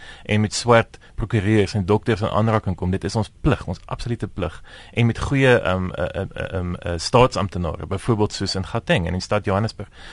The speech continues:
om daai mense te, om profiele te doen oor hulle, om, om, om, om hulle ook blootstelling te gee op, op ons, ehm,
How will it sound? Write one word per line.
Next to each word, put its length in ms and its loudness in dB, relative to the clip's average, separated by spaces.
om 140 0
daai 460 6
mense 400 0
te, 200 2
om 120 -2
profiele 420 2
te 120 -2
doen 140 -2
oor 140 0
hulle, 220 -2
om, 200 -2
om, 240 -2
om, 260 -2
om 160 0
hulle 200 2
ook 180 0
blootstelling 480 -2
te 100 -12
gee 240 -6
op, 220 -6
op 240 -6
ons, 360 -4
ehm, 180 -4